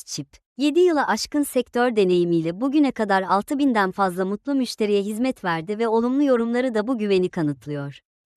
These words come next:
Site linkini aşağıdaki açıklama kısmında bulabilirsiniz. İşinizi daha düzenli hale getirin ve güvenilir,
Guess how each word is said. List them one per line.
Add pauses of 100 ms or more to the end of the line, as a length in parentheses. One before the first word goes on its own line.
(300)
Site
linkini
aşağıdaki
açıklama
kısmında
bulabilirsiniz. (400)
İşinizi
daha
düzenli
hale
getirin
ve
güvenilir,